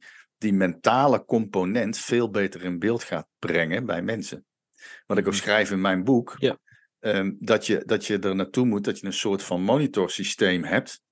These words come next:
Speaker 1: waarin je de mentale gesteldheid gedurende de hele loopbaan, zeg maar, van dichtbij nauwgezet kunt monitoren.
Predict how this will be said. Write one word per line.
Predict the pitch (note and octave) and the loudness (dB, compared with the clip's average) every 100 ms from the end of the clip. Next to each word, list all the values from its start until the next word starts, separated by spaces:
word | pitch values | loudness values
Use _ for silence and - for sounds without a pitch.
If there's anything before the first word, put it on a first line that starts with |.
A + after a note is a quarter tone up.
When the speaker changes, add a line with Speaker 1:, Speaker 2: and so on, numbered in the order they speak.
| _ - - _ _ | _ -20 -20 _ _
Speaker 1:
waarin | A#2 G#2+ A2+ G#2+ | 2 4 4 2
je | G2+ | 2
de | G2+ G2 | 4 2
mentale | G2 F#2+ - A#2 G#2+ G2 | 2 -4 0 0 0 -4
gesteldheid | - - B2+ - F#2 - - | -6 0 0 0 -4 -4 -16
gedurende | - - F#2+ A2+ G#2 G2 | -18 -14 -2 -2 0 0
de | F2+ G2 | 0 0
hele | A#2 A#2 G2+ - _ | 2 2 0 -2 _
loopbaan, | - G2 B2 C3 G2+ F#2+ F2+ | -6 2 4 4 2 2 -2
zeg | G2 - | -6 -2
maar, | F#2 G#2+ E2 - _ _ | -2 -2 -4 -18 _ _
van | - - A#2 G2+ | -18 -8 -4 0
dichtbij | A#2+ C3+ A2 G#2 B2+ | 0 0 2 2 2
nauwgezet | B2 B2 - G#2+ G#2 | 2 0 -2 -6 -6
kunt | A#2+ B2+ | -6 0
monitoren. | G#2+ G2+ G2+ C#3 G#2 E2+ | 0 2 2 4 4 0